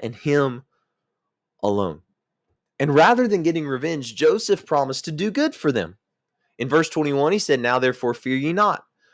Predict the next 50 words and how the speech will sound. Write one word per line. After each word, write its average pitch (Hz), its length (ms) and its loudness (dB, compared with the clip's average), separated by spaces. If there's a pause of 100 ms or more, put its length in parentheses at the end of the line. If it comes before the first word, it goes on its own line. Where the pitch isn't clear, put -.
(180)
I 107 80 0
will 117 120 0
nourish 143 360 4
you 135 100 0
and 127 120 0
your 127 100 2
little 143 220 4
ones." 127 220 -2
And 131 80 -4
he 127 80 -6
comforted 165 480 -2
them 120 140 -2
and 117 100 -4
spake - 320 0
kindly 180 640 0
unto 101 160 -2
them. 85 300 -6 (800)
Both 143 340 6
in 123 140 2
verse 123 280 2
nineteen 131 460 0
and 139 160 0
twenty-one, 131 520 -2
Joseph 143 400 0
tells 131 340 0
them 160 160 -4
to 110 260 -2
fear 104 500 -2 (300)
not. 180 640 2 (640)
"There's 143 220 0
no 170 160 6
need 247 180 2
to 180 100 6
fear 196 220 2
because 139 340 2
I 196 140 2
won't 302 260 0
get 156 160 -2
back 165 280 0
at 170 80 -6
you. 165 160 -2
My 190 220 0
heart 208 420 2
is 160 200 0
not 185 220 4
of 185 160 0
retribution, 175 760 -2
destruction, 190 600 -4
and 156 140 -2
revenge. 220 600 0